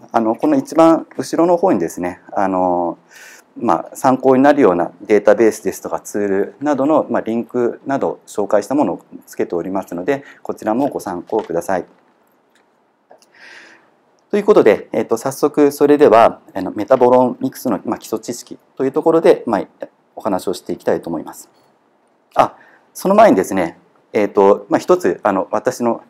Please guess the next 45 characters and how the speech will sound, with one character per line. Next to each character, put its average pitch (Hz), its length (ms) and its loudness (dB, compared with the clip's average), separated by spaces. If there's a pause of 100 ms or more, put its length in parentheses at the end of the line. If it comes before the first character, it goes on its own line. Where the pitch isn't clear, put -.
(240)
ま 101 80 -2
あ、 - 20 -16
感 139 180 0
覚 151 200 2
的 156 160 0
な 160 80 6
も 156 100 6
の 110 60 2
が 90 100 4
あ 90 40 6
る 90 80 -4
ん 85 40 -6
で 87 60 -10
す - 80 -16
け - 80 -6
れ 90 80 -2
ど 110 60 -2
も、 117 200 -2 (540)
あ 104 100 -2
の、 95 320 2 (240)
ち - 80 -12
ょ - 40 -2
っ - 20 -4
と 110 60 -2
紹 104 160 -2
介 90 160 0
し - 40 -14
た 95 80 -4
い 98 60 -6
の - 100 -8
は、 101 240 -2 (1040)
あ 117 100 -6
の、 110 340 -4
ト - 100 -4
ラ 185 100 4
ン 208 80 -2
ス - 80 -18
ク 208 100 -6
リ 208 120 -4
プ - 100 -20
ト 208 80 2
ー 208 40 2
ム 196 100 -2
解 196 180 4
析 - 320 -10